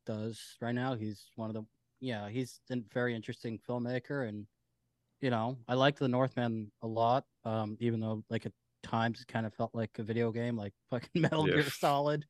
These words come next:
Speaker 2: <laughs>
Speaker 1: you know, like, but, uh, I liked it. I really, I dug it, and, you know, I like, I like what he does,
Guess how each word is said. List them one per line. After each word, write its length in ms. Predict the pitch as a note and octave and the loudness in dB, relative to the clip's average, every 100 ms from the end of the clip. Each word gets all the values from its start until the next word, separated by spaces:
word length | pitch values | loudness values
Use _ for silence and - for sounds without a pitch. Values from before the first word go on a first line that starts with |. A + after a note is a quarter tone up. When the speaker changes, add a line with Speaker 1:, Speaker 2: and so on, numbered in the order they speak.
| - | -6
Speaker 2:
<laughs> 160 | A2+ - A2 | -6 -2 2
Speaker 1:
you 160 | C#3 G#2+ | 2 6
know, 220 | A3+ D#3 | 6 6
like, 320 | F3 D#3 C#3+ A2+ A#2 - F3 C3+ B2 | 4 2 0 0 0 0 -2 -4 -2
but, 420 | D3+ C#3 C3+ - - | 0 0 0 -4 -4
uh, 260 | C3+ B2+ B2 - _ _ - | -2 -2 -4 -10 _ _ 2
I 80 | D#3+ | 6
liked 340 | F3+ C#4 - | 8 6 6
it. 140 | D#3 B2 | 2 4
I 60 | |
really, 360 | C#3 D3+ E3 D#3+ | 2 2 2 0
I 80 | D3 | -2
dug 300 | C#3+ E3 E3+ | 0 2 4
it, 180 | C3+ A2+ _ - | 2 -2 _ -10
and, 280 | B2 A#2+ A#2 - - | -6 -4 -4 -8 -2
you 60 | C3+ | 2
know, 80 | B2 | 4
I 80 | |
like, 200 | C3 C#3 - _ - | 6 4 0 _ -8
I 60 | B2+ | -2
like 220 | C3 C3 | 0 0
what 80 | C3+ | -2
he 80 | |
does, 400 | B2 B2+ A#2 - | 0 -2 -4 -10